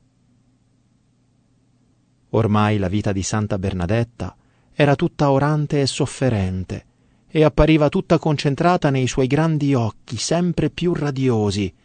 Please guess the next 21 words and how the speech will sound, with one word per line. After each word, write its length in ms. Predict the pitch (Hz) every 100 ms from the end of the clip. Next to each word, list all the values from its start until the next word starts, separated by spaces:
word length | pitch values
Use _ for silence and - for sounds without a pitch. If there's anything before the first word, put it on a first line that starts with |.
| _ _ _ _
che 100 | 127
si 260 | - -
animavano 760 | 135 127 120 117 107 95 95 92
quando 360 | - 127 127 120
sorrideva 800 | - 117 107 107 113 113 110 - _ _ _ _
o 120 | -
li 160 | 147 143
alzava 460 | 131 - 156 151
verso 340 | 143 143 - 143
il 140 | 131
cielo, 540 | - 131 107 95 90 - _ _ _
la 180 | 120
croce, 560 | 110 110 101 95 - 82 - _ _ _
la 100 | 107
Madonna. 680 | 101 92 87 85 82 98 - _ _ _ _ _ _ _ _ _ _ _ _ _ _ -
Un 160 | 220
giorno 400 | 196 139 131 135
il 80 | 120
cappellano 560 | - 123 139 127 139 135
le 100 | 120
domandò: 560 | 107 107 101 92 85